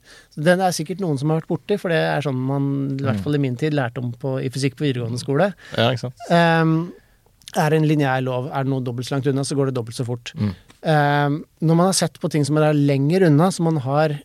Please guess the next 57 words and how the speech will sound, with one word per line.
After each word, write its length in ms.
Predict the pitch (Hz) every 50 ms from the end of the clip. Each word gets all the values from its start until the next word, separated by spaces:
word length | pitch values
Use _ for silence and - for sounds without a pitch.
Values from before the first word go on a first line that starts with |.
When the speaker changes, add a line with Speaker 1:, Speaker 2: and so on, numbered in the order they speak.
| _ _ _
Speaker 1:
eh, 360 | - 139 135 131 131 131 131 127
når 100 | 131 135
man 100 | 139 139
har 40 |
sett 200 | 123 - 120 -
at 140 | 127 120 -
universet 420 | 127 127 127 120 - - 135 131 - 131
utvider 240 | 117 - 123 120 120 131
seg 60 | 131
raskere 260 | 131 123 - - 135 135
og 80 | 135 123
raskere, 360 | - - 165 160 196 214 - - - - - - - - - _ _ _ _ _ _ _
så 160 | - - 170
har 60 | 160
man 160 | 156 160 165 147
da 100 | 143 139
sett 240 | - 143 123 -
at, 200 | - 139 139 - - _ -
ja, 120 | 143 143 143
men 160 | 143 139 135
det 80 | 143 139
er 160 | 123 120 120 123
ikke 160 | 117 - 147
en 80 | 135 139
lineær 320 | 139 131 135 127 117 120 120
lov, 220 | 127 135 147 151
det 100 | 143 131
er 140 | 113 117 117 117 117
en, 80 | 120 127 -
ja, 140 | 143 131 120 117 - _ _ _ -
en 120 | 143 135
eksponentiell 640 | 147 - - - - 131 123 120 - 123 110 113 113
lov. 220 | 117 113 110 113 - _ _ _
Så 100 | - 127 -
Speaker 2:
Ok, 20 |
Speaker 1:
det 140 | - 98 85 131
går 120 | 123 117
Speaker 2:
ja. 100 | - 90 69 -
Speaker 1:
eksponentielt 580 | 123 - - 135 127 117 - 120 110 - -
raskere, 440 | - 120 120 - - - 110 107 107 - - _ _ - 240
eh, 380 | 147 123 123 123 120 120 117
ser 220 | 113 - - 123 110
det 80 | 107 -
ut 40 | -
som. 100 | - - - _ -
Speaker 2:
Og 100 | 123 120
da 140 | 107 107 120 127
er 20 | 117
det 80 | 120
jo 60 | - -
spennende, 220 | 143 113 101 117 117
hvor 140 | 117 120 -
fort 260 | - - 123 - -
kan 140 | - 127 123
det 80 | - -
her 120 | 120 127
gå? 280 | 120 107 104 123 165